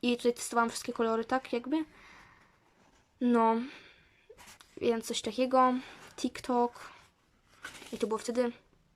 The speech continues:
Kolejne to rysowałam wcześniej niż tamto oko, ym, czarno-białe. I jak ja, ja się tu inspirowałam moim okiem, znaczy patrzyłam na moje oko, zrobiłam zdjęcie mojego oka i robiłam je. I nawet bardzo ładnie wyszło.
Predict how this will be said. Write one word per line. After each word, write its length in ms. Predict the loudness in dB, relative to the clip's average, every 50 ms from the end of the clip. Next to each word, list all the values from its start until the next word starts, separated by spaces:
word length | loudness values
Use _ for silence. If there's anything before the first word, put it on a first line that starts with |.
| _ _ _ _ _ _ _ _ _ _ _ -20 -20 _ -20 _ -20 -20 -20 -20 -20 -20 _ -2
Kolejne 800 | 4 8 10 12 12 12 12 10 8 8 8 8 8 6 6 4
to 120 | 4 2
rysowałam 340 | 2 2 4 4 6 6 4
wcześniej 520 | 4 0 -2 0 0 0 0 0 0 0
niż 240 | 0 0 -2 -2 -2
tamto 300 | -2 -4 -4 -2 0 -2
oko, 380 | -2 0 0 2 2 2 2 0
ym, 360 | -2 0 0 0 -2 -2 -4 -8 -16 -20 _ -20 -18 -8
czarno-białe. 580 | -4 -4 -4 -2 -2 -2 -2 0 0 -2 -2 -4 -8 -14 -16 -14 -14 -14 -14 -14 -16 -18 -18 -20 -18 _ -14 -14 -14 -14 _ _ _ _ _ _ _ _ _ _ _ _ -4
I 280 | -2 0 0 0 -2 -6 _ _ _ _ _ _ _ _ _ _ -20 -16 -12 -12 -12 -12 -6 -2
jak 240 | 2 4 4 6
ja, 160 | 6 4 2 0 -4 -4 0
ja 80 | 0 2
się 120 | 4 4
tu 60 | 4
inspirowałam 460 | 4 4 4 2 4 6 6 6 8 8
moim 200 | 8 6 6 4
okiem, 180 | 2 0 -2
znaczy 220 | -2 0 -2 -2 -2
patrzyłam 340 | -2 -4 -2 0 2 2
na 60 | 4 4
moje 200 | 4 4 4 2
oko, 200 | 2 0 0 0
zrobiłam 240 | 2 2 2 2
zdjęcie 260 | 0 -2 -2 -2 0 0
mojego 200 | 2 2 0 0
oka 220 | 0 0 0 0
i 60 | 2
robiłam 320 | 0 0 0 0 0 2 0
je. 240 | 0 0 -2 -4 -6 _ _ _ _ _ _ _ _ _ -12 -12 -12 -12 -20 -20 _ 0
I 40 | 2
nawet 200 | 2 4 6 6
bardzo 200 | 6 6 8 6
ładnie 180 | 6 6 4
wyszło. 340 | 2 2 0 0 -2 -2 -2